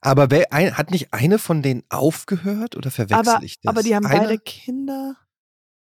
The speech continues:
Speaker 2: Haben die nicht alle ein paar Kinder bek-, nee.
Speaker 1: Nee, dann verwechsel ich die. Dagi B oder irgendeine von diesen Super-Influencern. Oh, die hat s-,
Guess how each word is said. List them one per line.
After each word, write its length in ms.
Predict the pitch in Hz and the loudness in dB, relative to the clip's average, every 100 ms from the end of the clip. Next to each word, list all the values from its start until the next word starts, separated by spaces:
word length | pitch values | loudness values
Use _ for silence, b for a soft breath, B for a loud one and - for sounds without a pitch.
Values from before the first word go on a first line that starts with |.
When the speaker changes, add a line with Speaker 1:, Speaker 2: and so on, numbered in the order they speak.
| _ | _
Speaker 2:
Haben 120 | - 220 | -2 0
die 60 | |
nicht 160 | 220 - | 0 0
alle 120 | 226 240 | 2 2
ein 80 | |
paar 160 | 202 214 | 0 -6
Kinder 340 | - 294 381 | -6 -4 -4
bek-, 260 | 370 - - | -4 -10 -6
nee. 340 | 285 254 - _ _ | -2 -2 -4 _ _
Speaker 1:
Nee, 140 | - | -10
dann 100 | 104 101 | -10 -10
verwechsel 460 | 101 110 - - | -10 -10 -10 -10
ich 100 | 117 | -12
die. 280 | - - - _ _ _ _ _ _ _ _ _ _ | -10 -12 -12 _ _ _ _ _ _ _ _ _ _
Dagi 300 | - 113 117 | -8 -2 -2
B 640 | 98 - 113 120 147 156 160 b b b b b _ _ _ _ _ _ - | -2 -6 -4 -4 -2 -4 -6 b b b b b _ _ _ _ _ _ -12
oder 160 | 113 | 2
irgendeine 500 | 151 185 - 139 160 | 4 4 0 0 2
von 180 | - 139 | 2 0
diesen 240 | 131 120 113 | -2 -4 -4
Super-Influencern. 960 | - 160 - - 156 143 147 135 - | -6 -6 -6 -4 -4 -4 -4 -4 -8
Oh, 140 | - - | -8 -8
die 140 | 95 | -8
hat 120 | - | -10
s-, 260 | - - | -10 -6